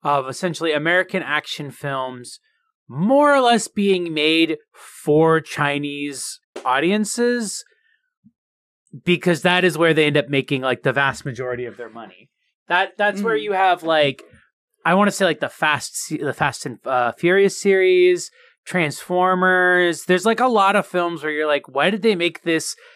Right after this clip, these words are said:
Speaker 1: and, like, spend so much money on it and then, like, dump it in theaters for, like, two weeks and then, like,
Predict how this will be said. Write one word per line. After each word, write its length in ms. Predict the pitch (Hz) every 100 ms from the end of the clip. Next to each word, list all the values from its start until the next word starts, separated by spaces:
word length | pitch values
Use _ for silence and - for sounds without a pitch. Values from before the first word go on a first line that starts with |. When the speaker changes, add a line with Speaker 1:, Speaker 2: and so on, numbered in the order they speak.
| _ -
Speaker 1:
and, 220 | 156 156
like, 160 | 143
spend 300 | - 170 156
so 100 | -
much 220 | 170 170 151
money 240 | 151 147
on 160 | 139 131
it 180 | 131 -
and 120 | 135
then, 120 | 139
like, 220 | 131 127 -
dump 220 | 143 147
it 80 | 151
in 120 | 135
theaters 460 | 143 135 131 123 -
for, 100 | 127
like, 160 | 113
two 200 | - 135
weeks 360 | 120 123 - -
and 180 | 131 117
then, 180 | 117 117
like, 280 | 113 110